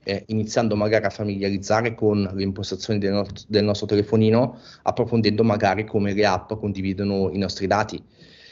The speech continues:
È importante iniziare a dividere, diciamo, le attività digitali che abbiamo, eh, ad esempio tutto ciò quello che, che riguarda la parte finanziaria o i nostri dati personali utilizzati per, eh, identificarci in modo univoco come l'identità digitale o le firme digitali.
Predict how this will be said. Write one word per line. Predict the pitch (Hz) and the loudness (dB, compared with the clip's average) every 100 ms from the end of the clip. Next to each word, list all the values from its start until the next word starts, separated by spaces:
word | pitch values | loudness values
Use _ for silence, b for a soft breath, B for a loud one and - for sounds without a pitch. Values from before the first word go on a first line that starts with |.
| b | b
È | b 113 | b 0
importante | 117 120 135 127 | 2 2 2 2
iniziare | 135 - 139 131 139 147 - | 0 2 2 4 4 2 2
a | 110 | -4
dividere, | 107 110 123 107 | -2 0 2 2
diciamo, | 104 - 117 104 | 0 -2 -2 0
le | 104 | -2
attività | 101 104 107 117 | -4 -6 -2 -2
digitali | 110 101 107 117 104 | -2 -6 -2 0 0
che | 95 117 | 0 0
abbiamo, | 117 113 104 110 120 120 - | 2 2 2 0 0 -2 -6
eh, | 98 95 95 | -4 -4 -4
ad | 107 | -2
esempio | 104 101 104 101 101 | -2 0 0 0 -4
tutto | 147 143 | -4 -2
ciò | 131 123 | 2 2
quello | - 113 | 2 -2
che, | - 104 | 0 -4
che | - 107 | 0 -2
riguarda | 104 107 107 101 | 2 2 2 0
la | 98 | -2
parte | 113 110 110 | -4 -8 -6
finanziaria | 110 113 113 110 98 110 127 131 - | -2 -2 0 0 2 2 0 -4 -4
o | 101 | -2
i | 101 | 0
nostri | 113 110 107 | 0 -2 -2
dati | 101 - 101 | -2 -4 -8
personali | 104 - 104 101 | -8 -4 -2 -2
utilizzati | 92 95 92 87 104 101 98 95 - | -2 -4 -4 0 0 0 -2 -4 0
per, | 92 | 0
eh, | 90 90 - | 2 0 -2
identificarci | 101 98 95 98 92 104 104 104 | -2 -2 -2 -4 0 0 0 -2
in | |
modo | 95 92 | -2 -2
univoco | 92 98 92 92 | -2 -2 -2 -2
come | - 98 | 0 0
l'identità | 95 95 92 87 | 0 0 0 -2
digitale | 87 95 90 101 117 98 90 | -2 -2 2 4 4 4 0
o | 101 | -4
le | 95 | -4
firme | 98 92 | -4 -6
digitali. | 92 117 101 92 110 123 | -6 -2 0 0 -2 -6